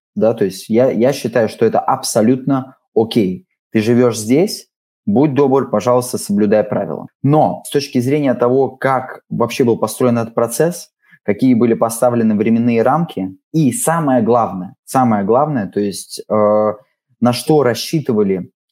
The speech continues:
создатели данного закона, когда вот придёт, грубо говоря, сентябрь, и мы столкнёмся с тем, то, что у нас будет мн-,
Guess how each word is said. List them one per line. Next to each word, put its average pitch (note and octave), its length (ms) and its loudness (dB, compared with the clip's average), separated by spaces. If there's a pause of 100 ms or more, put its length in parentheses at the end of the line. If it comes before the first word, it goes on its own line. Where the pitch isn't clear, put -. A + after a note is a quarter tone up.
создатели A2+ 540 0
данного G#2+ 380 0
закона, B2+ 420 -2
когда A2 260 0
вот G#2 220 -2
придёт, G#2+ 320 0
грубо G#2 220 -4
говоря, G2+ 240 -2
сентябрь, F#3 480 -2 (280)
и G#2+ 80 0
мы C#3 140 2
столкнёмся A2+ 540 -4
с - 40 -14
тем, D#3 200 -4
то, A#2 100 -4
что - 160 -8
у G#2 40 0
нас A#2+ 260 0
будет A2 220 0 (360)
мн-, B2 320 2